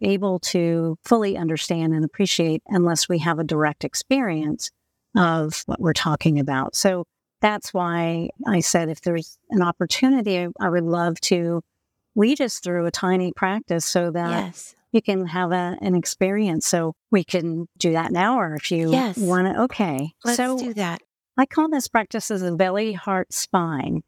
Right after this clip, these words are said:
Speaker 1: and it's an opportunity for us to experience the space in our belly and the space in our heart.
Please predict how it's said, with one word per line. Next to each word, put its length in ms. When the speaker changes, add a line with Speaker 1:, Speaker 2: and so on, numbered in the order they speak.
Speaker 1:
and 160
it's 300
an 160
opportunity 840
for 400
us 320
to 280
experience 840
the 360
space 480
in 80
our 140
belly 560
and 220
the 60
space 600
in 180
our 120
heart. 540